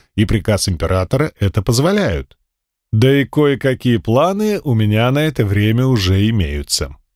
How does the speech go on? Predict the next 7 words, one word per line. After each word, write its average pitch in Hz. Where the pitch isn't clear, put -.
Удача 160
улыбнулась 147
мне 135
лишь 127
на 123
третий 120
день. 95